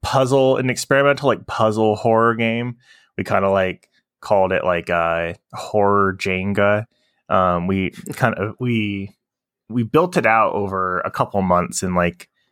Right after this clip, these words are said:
some free time in twenty nineteen, and then kind of forgot about it over the past couple of years, just with everything going on. And then, uh, we decided to kind of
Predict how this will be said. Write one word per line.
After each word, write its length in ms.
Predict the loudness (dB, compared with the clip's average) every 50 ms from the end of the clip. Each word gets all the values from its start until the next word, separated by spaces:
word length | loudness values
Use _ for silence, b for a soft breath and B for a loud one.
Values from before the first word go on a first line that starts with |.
| _ _
some 180 | -6 -4 -2 -2
free 300 | -2 0 0 0 0 0
time 640 | -2 -2 0 0 0 0 0 -2 -4 -6 -8 -8 -8
in 80 | -6
twenty 220 | -4 -2 -2 0 0
nineteen, 520 | 0 -2 -2 -4 -4 -4 -4 -4 -4 -6
and 140 | -6 -4 -4
then 220 | -4 -4 -4 -8 _ b b b b b b b b _
kind 320 | -6 -4 -2 0 2 2 2
of 300 | 4 2 2 0 -4 -10 _ _ _ _ _ _ _ _
forgot 480 | -4 -4 -2 0 2 4 4 4 2
about 340 | 2 2 2 4 4 4 2
it 240 | 0 -2 -4 -4 -6 -6
over 580 | -4 -4 -4 -4 -4 -4 -4 -4 -4 -6 -8 -12 _ _ _ _ _ _ _
the 80 | -8 -4
past 300 | -2 0 0 0 0 -2
couple 200 | -4 -4 -2 -4
of 80 | -4 -2
years, 300 | -2 0 0 -2 -2 -4
just 160 | -8 -8 -8
with 120 | -4 -4
everything 380 | -2 -2 -2 -2 -2 -4 -6 -4
going 300 | -4 -4 -4 -4 -4 -4
on. 280 | -4 -4 -4 -4 -6
And 220 | -6 -10 -10 -10 -10
then, 160 | -10 -10 -8
uh, 380 | -8 -8 -6 -6 -8 -8 -12 -14 _ _ _ _
we 180 | -10 -8 -6 -6
decided 400 | -6 -4 -2 0 0 0 -2 -4
to 300 | -4 -4 -2 -2 -4 -6 _ _ _ _ _ _ _ _ _ _ _ -4
kind 160 | -2 -2 -2
of 80 | -2